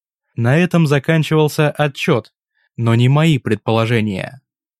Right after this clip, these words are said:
После похорон я пуще прежнего утвердился во мнении,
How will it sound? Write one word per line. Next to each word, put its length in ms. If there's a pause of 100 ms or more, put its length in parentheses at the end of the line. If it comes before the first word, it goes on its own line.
(400)
После 300
похорон 500
я 180
пуще 400
прежнего 720
утвердился 680
во 140
мнении, 580